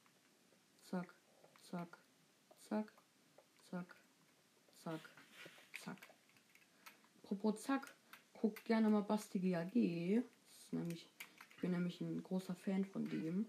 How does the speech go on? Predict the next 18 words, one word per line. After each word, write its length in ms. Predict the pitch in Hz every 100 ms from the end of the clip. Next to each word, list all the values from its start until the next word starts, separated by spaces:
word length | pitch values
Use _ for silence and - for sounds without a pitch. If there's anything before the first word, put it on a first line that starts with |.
| - - - - - - - - - - - - -
Also 260 | 175 170 160 -
Zickzack, 460 | 202 196 - 151
deswegen 340 | - - 156 175
komme 220 | 175 160
ich 60 | 165
da 80 |
drauf. 400 | 160 165 160 202 - - - - - - - - -
Ähm, 520 | 156 156 151 147 147 - - -
ja, 180 | 202 - - - - - _ -
den 260 | 165 156 156
gerne 300 | 151 143 143
mal. 380 | 135 139 214 294 - _ _ _ _ _ _ _ _ _ - - - - - _ - - _ - _ - - _ _ - - _ _ _
Ja, 140 | - -
und 180 | - -
der 120 | -
ist 140 | 208
halt 140 | 240 226
ganz 220 | 233